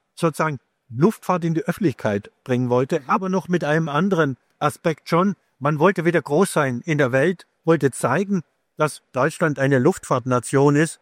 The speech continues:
Nach neunzehnhundertachtzehn durch den Reichs-, äh, Versailler Vertrag war Luftfahrt verboten zunächst mal. Und das wollte man kompensieren. Und dann machte es Sinn, dass man der Öffentlichkeit zeigte, wir sind wieder da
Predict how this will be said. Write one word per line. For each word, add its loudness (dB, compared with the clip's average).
Nach -2
neunzehnhundertachtzehn 0
durch 0
den -2
Reichs-, 0
äh, -2
Versailler 0
Vertrag -2
war 0
Luftfahrt -2
verboten -2
zunächst -2
mal. -2
Und -4
das -2
wollte 0
man 0
kompensieren. 2
Und -4
dann 0
machte -2
es -2
Sinn, 4
dass 0
man 0
der 2
Öffentlichkeit 0
zeigte, -2
wir 2
sind 0
wieder 2
da -2